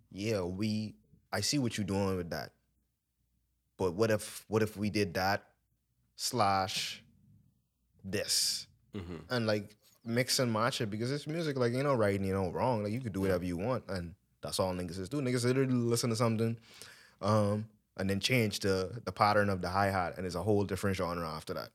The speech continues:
Speaker 2: Yeah.
Speaker 1: So, yeah, do as many mix and matches as, as you want. That's what I'd, I'd like people to do. And I think, I don't think I doing anything super special by saying,
Speaker 2: Mm.
Speaker 1: "Yeah, that got cool elements, some of it
Speaker 2: Mm.
Speaker 1: corny, but let,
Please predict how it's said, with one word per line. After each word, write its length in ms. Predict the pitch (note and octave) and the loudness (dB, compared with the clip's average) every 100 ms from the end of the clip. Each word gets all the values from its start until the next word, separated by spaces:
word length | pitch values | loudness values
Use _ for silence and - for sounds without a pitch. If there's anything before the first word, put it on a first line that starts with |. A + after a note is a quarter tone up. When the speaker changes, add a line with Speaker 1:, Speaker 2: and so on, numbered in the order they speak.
| _ | _
Speaker 2:
Yeah. 200 | F#2 D#2+ | -2 0
Speaker 1:
So, 340 | D2 A2 G#2 A2 | 4 4 2 -2
yeah, 240 | D#3+ G#3 | 2 2
do 180 | A#2+ C#3 | 4 2
as 100 | B2+ | 2
many 240 | A2+ A2+ | 2 0
mix 260 | A#2+ G#2+ - | 0 -2 -2
and 80 | A2 | -2
matches 440 | G2 G2 G#2+ G2+ - - - | -2 -4 -6 -8 -10 -10 -4
as, 280 | G2 F2+ - - G2+ | -2 -4 -8 -8 -4
as 120 | F#2+ | -2
you 100 | G#2 | 0
want. 300 | F#2+ C#3 A2+ | 0 0 0
That's 140 | F#2+ | -2
what 120 | G#2 F#2+ | 0 0
I'd, 160 | G2+ - | 0 -2
I'd 140 | G#2+ F#2 | -2 0
like 200 | F#2+ A2+ | -4 -4
people 280 | B2 A#2+ | -6 -4
to 60 | G#2+ | -4
do. 260 | F2 F2 F#2 - - - | -4 -6 -8 -16 -20 -6
And 100 | G2 | 0
I 60 | A2+ | 2
think, 360 | B2+ A#2+ - - _ _ - | 4 0 -4 -16 _ _ -4
I 60 | |
don't 120 | A#2 C#3 | 0 2
think 120 | C3 | 4
I 80 | A#2+ | 4
doing 200 | G#2+ G#2+ | 4 0
anything 400 | G#2 G#2 A2+ A2 | 0 0 -2 -2
super 420 | - - B2+ G2+ | -4 -4 -2 -2
special 540 | G2+ - A#2 C3+ - A#2 | -4 0 2 2 2 0
by 160 | G2+ | 0
saying, 420 | F#2 - G2+ G2+ G2 | 0 0 0 0 -4
Speaker 2:
Mm. 60 | - _ _ _ _ _ _ _ _ - - | -10 _ _ _ _ _ _ _ _ -16 -4
Speaker 1:
"Yeah, 400 | F3+ F#3 F#3 E3 | 0 2 2 4
that 160 | D3 | 4
got 240 | D3 C3+ - | 6 4 4
cool 280 | D#3 C3+ | 4 6
elements, 460 | A#2+ A2 G#2+ A2 C#3 | 6 6 4 2 0
some 200 | - C3+ | 0 2
of 60 | B2+ | 2
it 120 | A#2+ | 2
Speaker 2:
Mm. 80 | F2+ | 4
Speaker 1:
corny, 460 | B2+ A#2 A#2+ B2 - | 4 4 2 -4 -4
but 80 | A2+ | 2
let, 260 | A2 G#2+ | 4 2